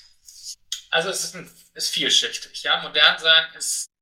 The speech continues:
ist etwas, was sich durch alle Bereiche eines Unternehmens eigentlich durchzieht. Und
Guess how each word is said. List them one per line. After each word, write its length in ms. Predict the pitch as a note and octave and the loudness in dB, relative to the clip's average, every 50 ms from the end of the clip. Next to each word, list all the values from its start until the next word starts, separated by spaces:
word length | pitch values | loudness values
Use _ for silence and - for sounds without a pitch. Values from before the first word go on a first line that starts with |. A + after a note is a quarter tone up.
| _ _ _ _ _ _ | _ _ _ _ _ _
ist 160 | - - - C#3 | -10 -8 -6 -6
etwas, 260 | D3 - D3+ C3+ - | -4 -2 -4 -2 -2
was 400 | D3 C#3 - - - - - - | -2 -2 -2 -4 -6 -8 -10 -10
sich 140 | C#3+ C#3 - | -10 -6 -6
durch 200 | D#3 - - - | -6 -6 -2 0
alle 200 | - - A#3 A3+ | 0 0 2 2
Bereiche 440 | - C#3 C3+ C3 D3+ - - - | 0 0 2 0 0 0 -2 -6
eines 160 | - - - - | -8 -8 -8 -8
Unternehmens 380 | - - B2+ B2+ C3+ D3 - | -8 -10 -10 -8 -8 -8 -8
eigentlich 220 | A#2+ A2+ - - - | -8 -8 -10 -10 -10
durchzieht. 340 | C#3 C#3+ - - - - | -10 -8 -8 -8 -8 -10
Und 100 | B2 - | -14 -20